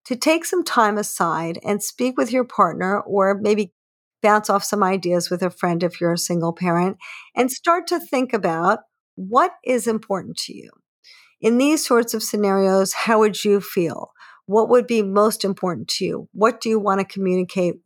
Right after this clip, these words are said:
and what do you not want to communicate? You know, it is possible to say, you know, "This information belongs to my child, and if they'd like to share it at some point, we will leave it to them to share."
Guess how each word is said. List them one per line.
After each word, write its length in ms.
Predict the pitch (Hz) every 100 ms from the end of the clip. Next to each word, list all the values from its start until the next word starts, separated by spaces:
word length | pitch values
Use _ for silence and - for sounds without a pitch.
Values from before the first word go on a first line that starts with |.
| _
and 160 | 180 175
what 180 | 175
do 120 | - 190
you 60 |
not 260 | 185 185 -
want 160 | 170 160
to 120 | -
communicate? 640 | 175 - 170 - - - _ - - - - _
You 120 | 233
know, 200 | 233 220 -
it 180 | 202
is 300 | 208 320 349
possible 840 | - - 202 254 - - 107 240 247 _ _ _ -
to 120 | 202
say, 580 | - 208 180 175 175 175 _ _ _ _
you 100 | 208
know, 340 | 196 190 190 - _
"This 220 | 202 214
information 720 | - 202 - 185 180 - 185
belongs 420 | 175 165 170 175 -
to 120 | -
my 460 | 180 170 170 196 -
child, 640 | - 190 160 160 190 339 - - - - -
and 420 | 208 196 196 196
if 180 | 190 -
they'd 220 | 196 180
like 220 | 190 190
to 80 | 202
share 460 | - - 185 175 180
it 200 | - _ _ _ -
at 200 | 185 175
some 220 | 190 185
point, 480 | - 170 165 170 - _ _ _ _ _ -
we 100 | 196
will 180 | 180 180
leave 220 | 180 180
it 120 | 175
to 100 | 196
them 200 | 170 165
to 120 | 165
share." 420 | 160 - - -